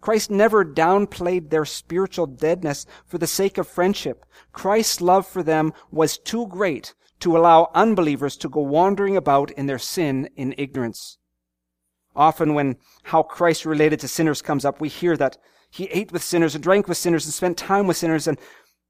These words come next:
so it's inferred that we must be doing the same, and there's some truth to that. We also hear how the self-righteous judged him for doing so, and the connotation could be that we're too religious to actually love sinners. I pray that that's not true.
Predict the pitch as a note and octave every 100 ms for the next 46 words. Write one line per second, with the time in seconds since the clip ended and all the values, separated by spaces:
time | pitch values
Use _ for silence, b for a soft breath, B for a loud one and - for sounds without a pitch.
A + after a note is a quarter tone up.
0 | _ _ _ C#3+ - F#3+ D#3+ - E3+ -
1 | D#3+ - G3 F#3+ D#3 D#3 F#3 F3 D#3+ F3
2 | E3 D#3+ D#3 G#3 D#3+ C3+ C3 - C#3+ -
3 | A3+ - A2 G#2 - _ _ _ _ _
4 | _ _ - F#3 F#3+ G3 F#3 D3 - G3+
5 | E3 D#3+ D3+ D3 C3+ - F#3 F3 D3+ D#3+
6 | F3 - D#3 - C3+ D#3+ G3 A3+ - F3
7 | C#3+ - C#3+ G#3 B3 G#3 - B2 A#2+ -
8 | _ _ _ _ D3 D#3 - F#3 E3 F3+
9 | B3 - E3+ D#3 - F3+ E3+ D#3+ D#3 C#3+
10 | G3+ A3+ - A3 D#3+ D#3+ D#3+ A3+ E3 -
11 | F#3 E3 E3+ - D#3+ D#3+ C#3+ - G3+ G3
12 | A#2+ - - _ _ _ _ _ _ -
13 | - F3 B2+ A2+ - A#2+ G2 - D3+